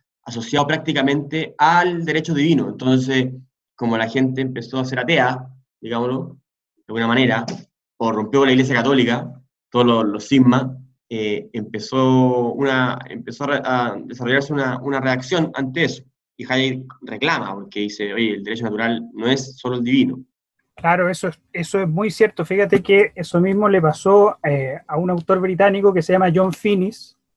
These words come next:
Speaker 2: que era, que era
Speaker 1: Ah.
Speaker 2: ateo, ¿no es cierto? Y Hart, que era su maestro, lo manda
Speaker 1: Mm.
Speaker 2: a estudiar sobre la ley natural.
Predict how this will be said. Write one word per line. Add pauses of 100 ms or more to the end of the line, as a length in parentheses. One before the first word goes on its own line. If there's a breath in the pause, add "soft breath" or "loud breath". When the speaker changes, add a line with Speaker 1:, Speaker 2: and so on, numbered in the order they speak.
(140)
Speaker 2:
que
era,
que
era
Speaker 1:
Ah.
Speaker 2:
ateo,
¿no
es
cierto? (240)
Y (120)
Hart, (300)
que
era
su
maestro,
lo
manda
Speaker 1:
Mm.
Speaker 2:
a
estudiar
sobre
la
ley
natural.